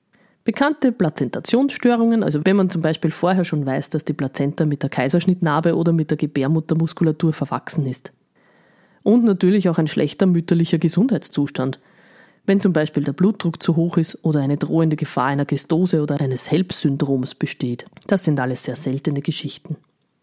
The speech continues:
Was sind die Gründe für eine Verlegung vor der Geburt in die Klinik? Unter anderem die Erschöpfung der Mutter. Ungewöhnlich starke Wehenschmerzen, also so,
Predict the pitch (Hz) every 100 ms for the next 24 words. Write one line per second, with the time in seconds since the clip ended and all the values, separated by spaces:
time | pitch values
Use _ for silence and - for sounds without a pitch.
0 | _ _ _ _ _ _ 220 269 277 277
1 | 233 190 196 214 214 - 180 180 185 170
2 | 156 - 135 165 196 185 - 147 170 160
3 | 135 131 131 - 131 127 - 131 120 -
4 | - 180 175 202 - 127 120 131 131 _
5 | _ _ _ _ _ _ _ _ _ _
6 | _ - 170 156 127 - 170 170 165 156
7 | - 117 123 _ _ 190 202 180 160 156
8 | 156 - - 107 135 - 151 139 117 123
9 | - 120 127 - 127 143 156 - 180